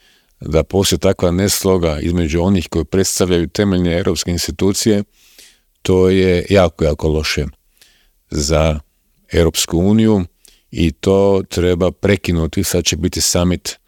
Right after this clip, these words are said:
krajem tjedna, četvrtak i petak, e, znači Europsko vijeće koje okuplja, e, predsjednike vlada država, e, članica Europske unije, gdje će biti gospodin Michel, gdje će biti gosp-, gospođa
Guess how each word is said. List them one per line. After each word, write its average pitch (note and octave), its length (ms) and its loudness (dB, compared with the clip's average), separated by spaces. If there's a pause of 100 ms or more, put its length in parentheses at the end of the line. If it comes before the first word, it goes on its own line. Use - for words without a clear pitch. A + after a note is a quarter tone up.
(460)
krajem E2 360 0
tjedna, G2 500 0 (260)
četvrtak - 460 -6
i - 40 -2
petak, - 500 -2 (1500)
e, E2+ 520 -2
znači E2 540 -2 (120)
Europsko E2 400 -4
vijeće F#2+ 480 2 (680)
koje E2 220 0
okuplja, E2+ 540 0
e, D#2+ 100 -2 (1160)
predsjednike E2 500 0
vlada D#2+ 280 2
država, D#2 520 0 (800)
e, C#2+ 260 -4
članica E2 440 0
Europske D#2 360 0
unije, F#2+ 280 2
gdje D#2+ 100 0
će D2 100 -8
biti D#2 140 0
gospodin D#2+ 340 -2
Michel, F2+ 260 0
gdje E2 140 -2
će D2+ 120 -2
biti E2 140 -4
gosp-, F2+ 280 -4
gospođa D2+ 420 -2